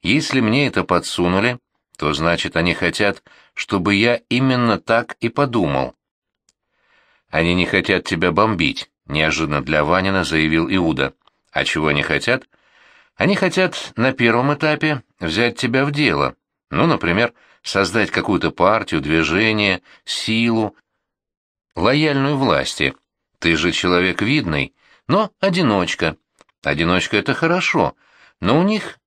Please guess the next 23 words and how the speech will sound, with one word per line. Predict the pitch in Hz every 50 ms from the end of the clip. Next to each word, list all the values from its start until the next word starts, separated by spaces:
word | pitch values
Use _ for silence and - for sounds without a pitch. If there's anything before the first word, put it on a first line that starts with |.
| _ -
есть | - 175 202 - -
всегда | - 170 156 151 170 170
одно | 160 139 143 170 180 175 135
уязвимое | 147 151 151 135 135 160 165 160 165 160 156
место. | 123 87 76 71 - - 76 69 - _ _ _ _ _ _ _
За | - 71 76 87 90
одиночку | 87 82 95 95 107 110 101 - - - 90
никто | 90 87 - - 104 98
не | 95 92
заступится. | 90 123 127 120 - - 156 139 - 80 71 - - 73 67 - _ _ _ _ _ _ _ _
Нет | - 87 110 139 139 -
у | 113 87
тебя | - 98 90 95 90
никого, | 95 90 - - 117 131 143 160 156 - _ _ _ _ _ _ -
кто | - - 113 113
бы | 101 104 98
стал | - - 120 110 101
за | 85 104 90
тебя | - 110 95 101 98
рисковать». | 92 95 92 - - 139 135 107 80 69 65 - - _ _ _ _ _ _ - -
«Как | 78 - -
это | - - 73
нет?» — | 71 73 69 69 -